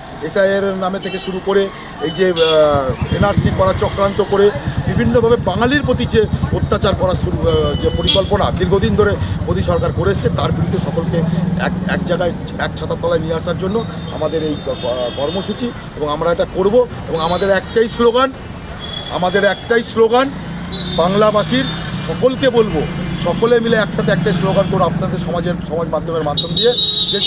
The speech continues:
জয় বাংলা। বাংলার একটাই স্লোগান, জয় বাংলা। আমরা জয় বাংলা বলবো, আমরা বাঙালি, আমরা গর্ব করে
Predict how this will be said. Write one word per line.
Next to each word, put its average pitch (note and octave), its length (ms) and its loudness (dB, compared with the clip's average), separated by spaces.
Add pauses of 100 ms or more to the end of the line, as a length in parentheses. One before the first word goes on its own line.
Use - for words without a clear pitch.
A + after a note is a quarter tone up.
জয় A#3 280 2
বাংলা। - 280 2 (840)
বাংলার F#3+ 400 2
একটাই G3 360 0
স্লোগান, B3 340 2 (160)
জয় G3+ 220 4
বাংলা। D#3 300 0 (520)
আমরা G#3 180 0 (120)
জয় G3+ 260 4
বাংলা A3 200 4 (120)
বলবো, G#3 300 2 (360)
আমরা G3 240 4 (120)
বাঙালি, G#3+ 360 2
আমরা G3+ 180 4 (120)
গর্ব G#3 240 4
করে A3 180 4